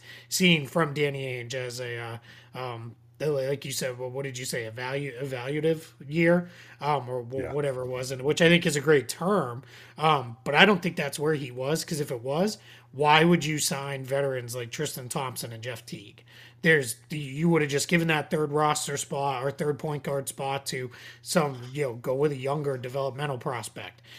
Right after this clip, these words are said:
Speaker 1: Go get a younger big man who might be part of something that could pop for the future. I think he brought those guys in with the idea of, "All right, we just need to prop this team up until Kemba gets back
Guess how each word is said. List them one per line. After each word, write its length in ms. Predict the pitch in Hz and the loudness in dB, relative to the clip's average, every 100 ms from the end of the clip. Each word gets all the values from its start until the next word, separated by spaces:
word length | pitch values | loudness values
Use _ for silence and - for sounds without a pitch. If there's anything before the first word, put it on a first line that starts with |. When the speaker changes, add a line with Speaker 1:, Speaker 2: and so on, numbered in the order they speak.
| - _ | -20 _
Speaker 1:
Go 220 | - 147 | 0 0
get 220 | 151 156 | 6 6
a 60 | 151 | 6
younger 500 | 139 131 151 156 156 | 4 0 0 4 4
big 240 | 135 135 | 4 -2
man 280 | 131 120 107 | -4 -10 -10
who 80 | 127 | -6
might 280 | 147 139 131 | -4 -4 -4
be 100 | 143 | -8
part 300 | - 156 147 | -2 0 0
of 80 | 135 | -2
something 320 | 143 120 135 | -4 -8 -8
that 160 | 135 | -8
could 140 | 139 123 | -8 -8
pop 280 | 151 143 - | -4 -4 -6
for 140 | 135 | -12
the 80 | 117 | -12
future. 460 | - 160 170 104 - - - - | -6 -6 -6 -10 -14 -20 -20 -8
I 160 | 131 170 | 2 6
think 200 | 175 170 | 6 4
he 80 | |
brought 280 | 147 147 135 | 2 2 2
those 260 | 139 175 175 | 2 2 2
guys 280 | 147 135 127 | 0 -2 -6
in 100 | 127 | -8
with 80 | |
the 140 | 127 131 | -6 -6
idea 360 | 127 131 185 | -4 2 4
of, 240 | 151 120 120 - - - | 4 2 -10 -16 -20 -4
"All 80 | 151 | -2
right, 100 | 127 | -2
we 80 | |
just 220 | 156 202 208 | 2 2 4
need 120 | 180 | 2
to 60 | |
prop 380 | 127 - 156 170 | 0 -2 -2 -2
this 220 | - 165 | -6 -6
team 260 | - 160 127 | -6 -8 -2
up 240 | 135 175 | 0 0
until 320 | 156 127 131 113 | -2 -6 -8 -8
Kemba 340 | 151 151 165 | -6 2 4
gets 220 | 165 160 | 4 2
back 460 | - 151 151 151 | -2 -6 -4 -4